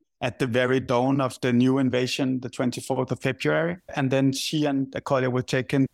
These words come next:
into Europe to stay in a temporary orphanage there, where they've been staying ever since. And just recently, Kolya was taken back to Ukraine.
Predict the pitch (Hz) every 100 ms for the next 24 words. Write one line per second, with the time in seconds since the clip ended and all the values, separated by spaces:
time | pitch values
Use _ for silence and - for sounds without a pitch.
0 | - 139 151 135 135 143 151 - 135 -
1 | 147 131 131 127 123 131 120 135 123 123
2 | 120 113 139 127 - - 113 104 - 120
3 | 139 _ _ - 127 127 120 135 135 -
4 | 139 135 143 139 151 165 - - 139 131
5 | 120 - - 139 170 - - _ - 143
6 | 127 143 - 123 123 165 151 143 139 135
7 | 135 127 123 - 127 139 135 123 120 147
8 | 131 127 143 151 180